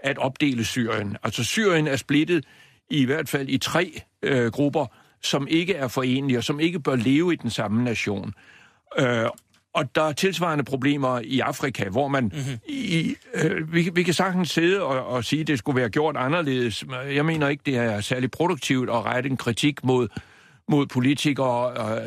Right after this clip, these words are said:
Speaker 1: øh, i Europa i, i fortiden, fordi man vidste ikke bedre. Øh, man gjorde det, som på det tidspunkt så ud til at være det rigtige.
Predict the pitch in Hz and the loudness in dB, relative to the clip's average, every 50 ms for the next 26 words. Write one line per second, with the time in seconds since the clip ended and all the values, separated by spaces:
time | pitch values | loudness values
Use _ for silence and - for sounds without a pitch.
0 | 117 113 110 113 117 - - 127 127 117 117 117 113 113 117 131 135 131 - 127 | -2 -2 0 -2 -4 -4 -2 0 2 2 2 2 0 0 0 0 0 0 0 0
1 | 113 120 - 131 123 107 107 120 123 - - 123 123 131 127 - 147 131 117 113 | 0 -2 -2 0 0 0 0 0 -2 -2 0 0 0 0 0 0 0 2 2 2
2 | 107 104 - 127 113 98 - 135 127 120 123 123 123 113 127 147 143 - - 175 | 2 0 0 -2 -4 -2 0 0 2 2 2 2 2 2 0 0 0 0 -2 -2
3 | 147 123 120 120 107 131 113 117 107 107 117 120 120 110 98 - - _ - - | -2 0 0 0 0 0 0 0 0 0 0 0 0 -2 -4 -8 -14 _ -20 -20
4 | _ _ - 123 135 131 117 110 117 127 123 113 135 131 139 135 131 - _ _ | _ _ -8 -4 -2 0 0 0 0 0 0 0 0 0 0 -2 -4 -8 _ _
5 | _ _ _ _ _ _ _ - - 131 113 - 123 117 98 - - - 120 104 | _ _ _ _ _ _ _ -2 0 0 0 0 -2 -2 -2 -4 -2 -2 0 0
6 | 151 151 - - 147 127 - - - 135 131 117 - - 139 120 117 123 120 - | 0 0 0 0 0 0 0 -2 -2 -2 -2 -2 0 0 2 2 2 0 0 0
7 | - 113 110 104 107 104 98 - 104 110 104 - 117 113 | 0 0 2 2 2 0 0 -2 -4 -4 -4 -6 -8 -8